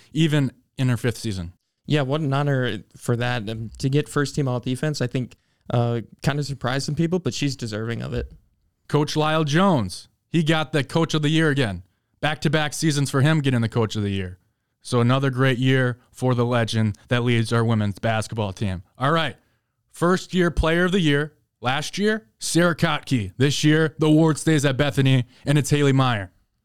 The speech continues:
Speaker 1: She came up huge, scoring double digits in about every game since she started, starting with that double-double against North Central. The big-time award for her. I don't know if, if Kotke got hurt, Gabe, if she would have gotten this award, but that playing time really opened it up,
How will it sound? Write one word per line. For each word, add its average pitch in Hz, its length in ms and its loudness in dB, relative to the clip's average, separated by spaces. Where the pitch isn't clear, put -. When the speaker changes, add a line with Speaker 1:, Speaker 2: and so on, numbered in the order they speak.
Speaker 1:
She 147 220 -4
came 151 240 2
up 139 120 0
huge, 190 480 4
scoring 165 300 2
double 160 220 0
digits 151 340 0
in 143 80 0
about 123 220 0
every 147 260 0
game 131 240 0
since 135 220 -4
she 113 100 -2
started, 131 480 -2
starting 156 240 0
with 151 100 0
that 127 160 -2
double-double 135 560 0
against 123 300 0
North 123 220 2
Central. 147 540 0
The 120 100 -10
big-time 147 400 0
award 131 240 2
for 123 140 -2
her. 139 120 2
I 127 80 0
don't 147 140 0
know 151 160 0
if, - 100 -4
if 117 100 -10
Kotke 143 380 -4
got 135 200 -2
hurt, 139 320 -4
Gabe, 156 320 -2
if 131 140 -4
she 147 180 -2
would 139 100 2
have 127 160 0
gotten 131 240 -4
this 123 200 -4
award, 123 260 -4
but 117 120 -6
that 123 180 -2
playing 123 200 -2
time 113 200 -2
really 120 160 -2
opened 113 200 -4
it 110 80 -4
up, 120 220 -4